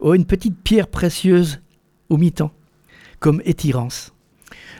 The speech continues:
À sourcil, je vais vous causer du nombril du monde. Si, si, le nombril ex-, du monde existe.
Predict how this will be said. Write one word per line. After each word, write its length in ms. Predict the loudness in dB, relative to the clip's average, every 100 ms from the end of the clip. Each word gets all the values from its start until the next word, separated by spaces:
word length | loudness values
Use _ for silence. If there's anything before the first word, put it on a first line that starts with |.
| -12
À 80 | -4
sourcil, 320 | 0 0 2
je 80 | 2
vais 60 | 2
vous 100 | 0
causer 340 | 0 0 0
du 200 | -2 -2
nombril 480 | 2 2 2 0 0
du 100 | -2
monde. 400 | -2 -4 -6 -10 -12 _ _ _ _
Si, 260 | -8 -2 -2
si, 300 | 0 -2 -2 -8 _ -2
le 220 | 2 2
nombril 480 | 2 0 0 0 0
ex-, 220 | -2 -2
du 140 | 0
monde 280 | 2 2 2
existe. 480 | 0 -2 -6 -12